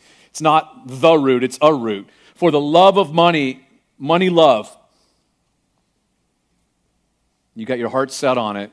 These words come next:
That's where the issue begins. It's like a tree, the root, uh, what's underground. It, what happens?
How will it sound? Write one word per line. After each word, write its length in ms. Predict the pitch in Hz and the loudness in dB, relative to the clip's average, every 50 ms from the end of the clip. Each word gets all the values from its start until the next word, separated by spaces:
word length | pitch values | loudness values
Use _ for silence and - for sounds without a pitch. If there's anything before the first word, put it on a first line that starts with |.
| _ _ | _ _
That's 200 | 117 113 - - | -10 -10 -10 -10
where 80 | 135 | -12
the 160 | 120 131 123 | -10 -8 -8
issue 180 | 120 120 - 135 | -8 -8 -10 -12
begins. 680 | 117 123 120 113 120 117 113 113 110 110 110 - - - _ _ _ _ _ _ _ _ _ - | -12 -12 -10 -8 -8 -8 -6 -8 -8 -10 -10 -12 -18 -20 _ _ _ _ _ _ _ _ _ -8
It's 120 | 156 - | -2 0
like 140 | 160 147 135 | 0 0 0
a 80 | 135 | -2
tree, 640 | 113 - - - - 156 156 156 147 135 123 113 - _ _ _ _ _ _ _ _ | -8 -8 -14 -6 -2 0 2 2 2 0 -4 -8 -12 _ _ _ _ _ _ _ _
the 160 | _ 131 135 | _ -10 -10
root, 500 | 127 127 139 151 160 165 147 123 135 - _ _ _ _ | -8 -4 0 2 2 2 2 0 -6 -10 _ _ _ _
uh, 100 | 120 131 139 _ | -14 -14 -12 _
what's 240 | 139 139 135 - | -10 -10 -10 -8
underground. 520 | 170 160 160 147 151 147 131 143 143 127 - _ _ _ _ _ _ _ _ _ | -8 -8 -4 -4 -6 -4 -4 -4 -6 -6 -6 _ _ _ _ _ _ _ _ _
It, 220 | 151 139 117 - _ - | -10 -10 -10 -12 _ -16
what 200 | 160 147 165 156 | -4 -4 0 2
happens? 580 | 165 175 180 - 214 202 196 196 185 - - | 2 2 2 0 -2 -4 -4 -6 -10 -12 -16